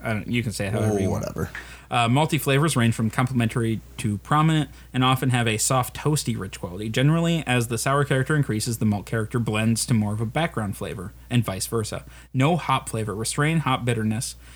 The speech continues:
Speaker 1: An acetic tannic bitterness is often present in low to moderate amounts and adds an aged red wine-like character and finish. Prominent vinegary acetic character is inappropriate.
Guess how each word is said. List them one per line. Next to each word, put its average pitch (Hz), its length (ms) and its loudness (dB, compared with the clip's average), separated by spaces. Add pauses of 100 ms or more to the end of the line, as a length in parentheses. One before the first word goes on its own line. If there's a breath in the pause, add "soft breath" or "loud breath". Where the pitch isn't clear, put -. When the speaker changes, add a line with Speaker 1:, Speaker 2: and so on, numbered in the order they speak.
(160 loud breath)
Speaker 1:
An 120 100 4
acetic 165 380 0
tannic 147 420 2
bitterness 113 340 2
is 113 120 -2
often 110 220 -4
present 123 400 0
in 113 220 2
low 117 200 0
to 120 120 -4
moderate 104 340 -2
amounts 131 460 0 (380 loud breath)
and 131 140 2
adds 117 300 0
an 123 100 0
aged 107 360 -4
red 143 140 2
wine-like 120 460 0
character 107 480 -6
and 101 220 -6
finish. 113 400 -2 (460 loud breath)
Prominent 147 360 4
vinegary 139 500 4
acetic 160 340 -2
character 135 400 0
is 120 100 0
inappropriate. 160 800 0